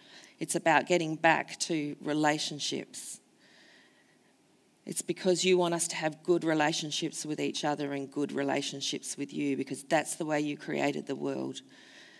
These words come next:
to work. And you invite us to do the same. And it's hard. It's hard to reconcile with people when we're hurt. Um, it takes humility and it takes courage.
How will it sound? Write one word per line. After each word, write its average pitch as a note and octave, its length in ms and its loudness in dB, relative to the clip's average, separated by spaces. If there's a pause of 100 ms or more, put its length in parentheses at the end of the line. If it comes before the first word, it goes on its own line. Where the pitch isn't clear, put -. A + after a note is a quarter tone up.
(200)
to - 160 -6
work. C3+ 420 -4 (800)
And D#3+ 140 -6
you D#3 120 -2
invite C#3+ 400 0
us C#3+ 220 -2
to - 140 -10
do C#3 180 -6
the C3 100 -8
same. - 560 -6 (2250)
And G3+ 140 4
it's G#3+ 180 4
hard. F#3+ 460 4 (1080)
It's F#3+ 140 -4
hard F3 440 4
to E3 260 2
reconcile D3+ 760 0
with C#3 320 -10
people D3 320 -4
when C#3 180 -2
we're C#3 140 -2
hurt. C3 400 -2 (1900)
Um, D#3+ 180 -4
it D3+ 100 -8
takes E3+ 400 2
humility D3 680 0
and C3+ 100 -4
it - 140 -8
takes - 320 -6
courage. C#3 640 -6